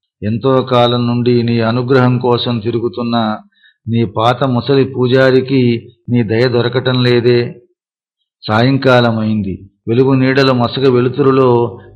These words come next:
కలిసినప్పుడు అతడు అలసిపోయి తీరని ఆశతో నీ శిథిలాలయానికి మళ్లీ మళ్లీ వస్తున్నాడు.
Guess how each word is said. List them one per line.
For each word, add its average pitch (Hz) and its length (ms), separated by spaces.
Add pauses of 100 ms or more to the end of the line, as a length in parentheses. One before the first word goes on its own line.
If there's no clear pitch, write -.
కలిసినప్పుడు 127 560
అతడు 117 240
అలసిపోయి 135 680 (340)
తీరని 143 340
ఆశతో 123 800 (240)
నీ 127 160
శిథిలాలయానికి 131 840
మళ్లీ 113 440
మళ్లీ 139 400
వస్తున్నాడు. 123 840